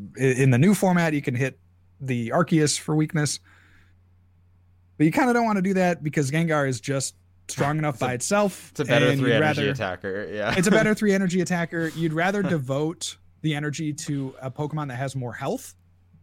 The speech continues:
Speaker 1: because you wanna get as most, uh, as much vi-, you know, usability out of the single strike energy,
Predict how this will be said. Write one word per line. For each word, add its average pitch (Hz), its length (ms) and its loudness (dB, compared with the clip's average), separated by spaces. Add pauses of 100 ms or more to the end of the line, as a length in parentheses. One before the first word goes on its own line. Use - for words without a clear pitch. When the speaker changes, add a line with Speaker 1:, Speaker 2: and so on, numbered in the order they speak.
(100)
Speaker 1:
because 147 300 2
you 156 80 -2
wanna 156 160 -2
get 151 120 -2
as 135 140 -4
most, 143 420 -4 (100)
uh, 127 180 -4
as 131 160 -4
much 139 300 -4 (340)
vi-, 131 300 -2
you 139 120 -6
know, 120 80 -4
usability 123 600 -4
out 120 240 -6
of 120 360 -8
the 117 320 -8
single 131 280 -8
strike 110 260 -10
energy, 107 400 -10